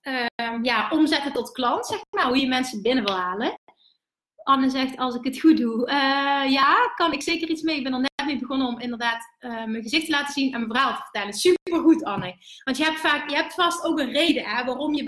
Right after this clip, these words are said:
bent gaan doen en waarom je hiervoor kiest. Mensen willen weten waarom je iets doet. Wat, wat is jouw motivatie? Wat is je aanleiding? Wat is je drive?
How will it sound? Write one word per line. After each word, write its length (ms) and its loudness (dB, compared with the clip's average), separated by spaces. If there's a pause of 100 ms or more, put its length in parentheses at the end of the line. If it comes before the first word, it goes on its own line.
bent 200 -6
gaan 220 -6
doen 180 -2
en 100 -6
waarom 240 -4
je 60 -6
hiervoor 340 -2
kiest. 420 -2 (220)
Mensen 280 -2
willen 240 2
weten 280 0
waarom 240 -6
je 80 -8
iets 120 -14
doet. 200 -8
Wat, 240 -4
wat 160 -2
is 120 -4 (100)
jouw 140 0
motivatie? 640 2
Wat 80 -4
is 80 -4
je 120 -4
aanleiding? 460 0
Wat 80 -2
is 140 -4
je 100 -10
drive? 420 -4